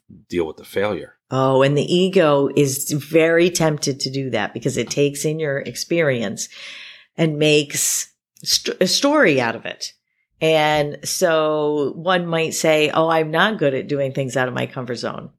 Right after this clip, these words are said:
Speaker 2: And you have to question that. Is that really true? Or is it that you didn't like that discomfort of failure, um, of something going wrong? But what you can learn from it is that you can get through it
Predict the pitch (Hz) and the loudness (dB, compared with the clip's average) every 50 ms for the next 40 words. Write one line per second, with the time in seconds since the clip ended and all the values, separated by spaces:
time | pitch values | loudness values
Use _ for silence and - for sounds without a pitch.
0 | _ - 143 139 139 143 139 139 147 156 156 - - 214 - 208 214 202 - - | _ -6 -6 -6 -4 -4 -4 -2 -2 -2 -2 -2 -2 -2 2 2 0 0 0 -4
1 | 151 139 131 120 120 - - - - - - _ - 160 151 139 143 143 135 127 | -2 -2 0 0 -2 -2 -6 -10 -18 -20 -16 _ -2 -2 -2 0 2 2 4 4
2 | 123 - - 139 139 135 131 131 131 127 127 - - - 151 147 147 147 151 170 | 2 2 -2 -2 -2 -2 -2 -2 -2 -4 -4 -6 -6 -2 0 2 2 4 4 2
3 | 196 226 - - - - - _ - - 160 156 143 147 151 135 139 143 139 - | 0 -2 -6 -8 -14 -20 -18 _ -2 0 0 2 2 2 2 2 2 2 0 0
4 | 143 - 147 139 139 135 127 101 - - 147 143 147 143 147 151 147 151 127 107 | 0 0 2 2 4 2 0 0 -4 -8 -6 -6 -4 0 2 2 2 0 0 0
5 | 139 139 131 139 - 135 131 - - - - 147 139 - - 147 139 127 - - | 0 0 0 0 0 0 0 0 0 -2 -4 -4 -4 -4 -6 -6 -6 -6 -2 -2
6 | 131 123 107 - - 127 123 - - 147 131 131 127 127 120 110 - 120 120 143 | -2 -2 -2 -4 -6 -6 -6 -2 0 2 2 2 2 0 0 0 -2 -4 -6 -10
7 | - - - - - _ - - 139 131 131 131 - - 139 135 - 151 143 135 | -12 -16 -20 -20 -18 _ -4 -2 -2 0 -2 -2 -2 -4 -4 -2 0 0 0 2
8 | 123 139 131 123 131 131 127 127 131 143 143 135 127 117 - - 123 - 147 135 | 0 0 0 0 0 0 0 0 0 0 2 2 2 2 0 -4 -2 0 0 0
9 | 87 139 143 139 135 135 - 151 135 135 143 170 185 196 202 208 202 190 190 - | 2 0 0 0 -2 -2 -2 -2 -2 0 2 2 4 4 4 4 2 0 -2 0
10 | - 135 127 127 123 127 123 120 117 117 - - _ - 147 147 135 127 127 127 | 0 0 0 0 0 0 0 0 0 0 -2 -6 _ -2 0 2 4 4 4 2
11 | 123 120 - - 131 - - 131 131 131 127 127 123 120 123 120 123 - 151 131 | 0 0 0 0 0 0 0 -2 -4 -2 -2 -2 -2 -2 -4 -8 -8 -4 -2 -2
12 | 127 123 123 123 151 135 - - - 151 135 120 117 - - - - | -2 -2 0 0 0 0 0 -4 -2 0 0 0 -2 -4 -6 -10 -12